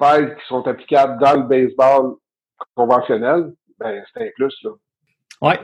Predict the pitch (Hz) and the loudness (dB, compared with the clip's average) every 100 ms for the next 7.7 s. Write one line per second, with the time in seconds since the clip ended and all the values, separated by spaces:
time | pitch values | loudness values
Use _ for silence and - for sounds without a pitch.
0 | - 135 127 120 147 135 120 113 143 131 | -4 0 2 2 0 0 0 0 0 2
1 | 127 135 123 120 - 139 135 127 - - | 0 2 2 2 2 2 0 -2 -8 -2
2 | 156 151 135 113 113 139 120 110 120 143 | 2 4 4 2 -2 -2 -2 0 2 4
3 | 143 123 113 151 135 117 135 120 120 131 | 4 2 0 2 0 0 0 2 2 2
4 | 135 110 - 139 120 117 120 113 117 110 | 0 -4 -2 -2 -2 -2 -4 -2 -2 -2
5 | 104 117 123 123 - 123 117 123 135 131 | -2 -4 -4 -6 -4 -2 0 0 0 -4
6 | - 117 110 - - - 147 143 127 127 | -4 0 0 -4 -20 -6 0 2 2 2
7 | 180 165 127 120 117 110 101 | 2 2 4 4 2 -2 -4